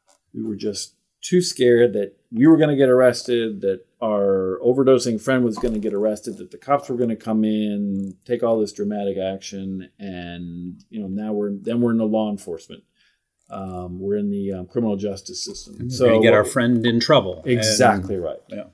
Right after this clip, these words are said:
Speaker 1: Um, and so what we did, and this was almost a cliche, in fact, it's one of the quotes: is we would put a, put our friend in bed and hope he would sleep it off. And that, as you know, that is just the last place we wanna put somebody, is in bed,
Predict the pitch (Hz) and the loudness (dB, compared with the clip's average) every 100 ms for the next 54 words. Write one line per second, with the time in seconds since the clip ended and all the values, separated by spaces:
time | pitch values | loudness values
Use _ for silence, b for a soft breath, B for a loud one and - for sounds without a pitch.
0 | _ - 104 101 98 95 95 - - - | _ -8 -6 -4 -4 -6 -8 -10 -18 -20
1 | - - 123 117 110 107 104 104 104 107 | -20 -8 -4 0 0 0 -2 -2 -4 -6
2 | - 123 113 120 117 107 107 120 120 113 | 0 2 4 4 2 -2 4 6 6 4
3 | 107 107 107 101 98 104 104 - 98 - | -2 -4 -6 -6 -6 -6 -6 -8 -12 -10
4 | 107 95 - 104 98 95 90 92 - 90 | -10 -8 -6 -2 -2 -6 -8 -12 -12 -12
5 | 104 98 92 - 104 95 92 90 92 95 | -8 -8 -8 -6 -4 -4 -6 -6 -6 -6
6 | 98 101 90 - 104 104 _ _ - 127 | -8 -8 -10 -6 -6 -6 _ _ 2 2
7 | 113 123 110 101 95 98 95 92 90 87 | 4 0 -4 -4 -4 -4 -4 -10 -12 -10
8 | 98 92 90 90 - 90 78 76 - - | -8 -8 -10 -14 -10 -8 -8 -12 -12 -20
9 | _ _ _ _ _ _ _ _ 101 101 | _ _ _ _ _ _ _ _ -10 -8
10 | 101 98 - 92 90 92 95 95 80 82 | -8 -10 -10 -8 -8 -10 -10 -10 -10 -8
11 | 82 85 - - - - _ - 87 85 | -8 -10 -14 -16 -14 -16 _ -14 -10 -8
12 | 85 - - - _ - - - - - | -10 -12 -18 -20 _ -20 -20 -20 -18 -18
13 | - 78 67 - - 78 - 85 78 76 | -18 -18 -18 -18 -18 -18 -16 -16 -18 -14
14 | 82 76 | -12 -12